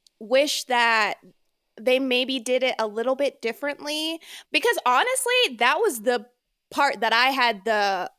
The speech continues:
the hardest time believing. Like, out of everything in the movie, that part was the most, like, circumstantial. Everything just fell into place.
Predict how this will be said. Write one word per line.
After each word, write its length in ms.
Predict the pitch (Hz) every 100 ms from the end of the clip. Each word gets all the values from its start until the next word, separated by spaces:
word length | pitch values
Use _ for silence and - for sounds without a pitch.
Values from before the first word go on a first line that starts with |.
| _
the 100 | 226
hardest 560 | 226 254 262 233 214 -
time 520 | 208 202 190 180 165 _ _ 175
believing. 720 | 208 190 156 - - 196 220 -
Like, 140 | -
out 160 | 202 311
of 120 | 285 -
everything 400 | 269 302 330 294
in 80 |
the 60 | 254
movie, 300 | 226 233 254
that 320 | 196 214 220
part 220 | 247 247 208
was 160 | 226
the 100 | 214
most, 460 | 208 202 202 196 -
like, 500 | 185 180 165 - - _ _ _ _ _ _ _ _ _ _ _
circumstantial. 1900 | - - - 247 247 226 214 - 220 214 214 - 208 190 190 185 180 175 - _ _ _ _ _ _
Everything 640 | 233 247 202 226 233 220 208
just 260 | 208 -
fell 280 | - 220 208
into 280 | 202 190 190
place. 840 | - 190 185 175 175 180 - -